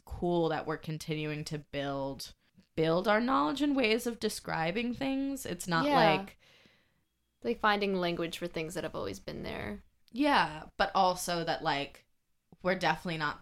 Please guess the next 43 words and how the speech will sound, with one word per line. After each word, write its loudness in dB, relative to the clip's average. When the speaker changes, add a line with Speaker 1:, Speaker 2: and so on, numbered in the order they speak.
Speaker 1:
the -8
first -4
people -8
to -14
think 6
of 2
this, 0
but -8
this -2
is, -6
like, -4
the -8
language -6
that -10
we're -2
using -4
Speaker 2:
Yeah. 2
Speaker 1:
now. 6
And 8
I 10
think 4
that's 6
why 10
it 0
can -2
be 0
hard 2
to, -8
like, -4
straight -2
people, -2
like, -4
to -6
catch 8
up, 10
you 0
know? 6
But 2
even, -2
like, 2
older 2
queer 2
peop-, -6